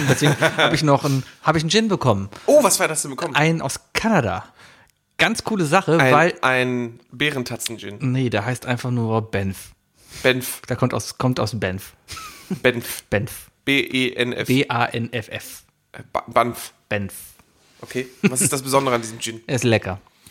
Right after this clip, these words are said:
Speaker 2: Cool. Ich habe auch einen Gin bekommen. Äh, einen Schmetterlings-Gin.
Speaker 1: Oh.
Speaker 2: Ja. Hab ich noch nicht probiert. Werde ich,
Speaker 1: Mhm.
Speaker 2: werd ich noch ausprobieren müssen. Äh, nee, ansonsten gibt's aber zu uns zu Weihnachten gibt's ja auch keine Geschenke. Meine
Speaker 1: Mhm.
Speaker 2: Mutter hat ja irgendwann gesagt: so, nee, komm,
Speaker 1: Ja, aber
Speaker 2: das ist
Speaker 1: es gibt
Speaker 2: so
Speaker 1: ja keine Geschenke.
Speaker 2: Kapitalismus, Kapitalismus
Speaker 1: Mhm.
Speaker 2: und bläh, pri-,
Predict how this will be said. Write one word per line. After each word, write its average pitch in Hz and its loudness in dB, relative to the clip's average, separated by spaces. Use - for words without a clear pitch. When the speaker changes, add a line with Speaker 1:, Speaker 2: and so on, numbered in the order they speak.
Speaker 2:
Cool. 131 2
Ich 120 -2
habe 151 2
auch 151 4
einen 175 2
Gin 131 -2
bekommen. 131 -4
Äh, 123 0
einen 120 0
Schmetterlings-Gin. 127 -6
Speaker 1:
Oh. 143 2
Speaker 2:
Ja. 117 -14
Hab 127 -12
ich 131 -12
noch 156 -6
nicht 156 -12
probiert. 135 -8
Werde 143 -8
ich, - -12
Speaker 1:
Mhm. - -16
Speaker 2:
werd 143 -10
ich 143 -16
noch 139 -12
ausprobieren - -10
müssen. 117 -14
Äh, 151 2
nee, 170 6
ansonsten 156 -2
gibt's 185 -6
aber 160 2
zu - -8
uns 175 -4
zu - -4
Weihnachten 156 0
gibt's 156 -12
ja - 0
auch - -6
keine 123 -6
Geschenke. - -8
Meine 127 0
Speaker 1:
Mhm. - 0
Speaker 2:
Mutter 165 4
hat 143 4
ja 143 0
irgendwann 143 -4
gesagt: 131 -8
so, 139 -8
nee, 151 0
komm, 175 2
Speaker 1:
Ja, 123 2
aber 135 0
Speaker 2:
das 139 2
ist - -2
Speaker 1:
es - 0
gibt - -4
Speaker 2:
so - 2
Speaker 1:
ja - 0
keine 160 4
Geschenke. 175 6
Speaker 2:
Kapitalismus, 185 4
Kapitalismus 180 -2
Speaker 1:
Mhm. - -4
Speaker 2:
und 156 -8
bläh, 180 4
pri-, 185 -14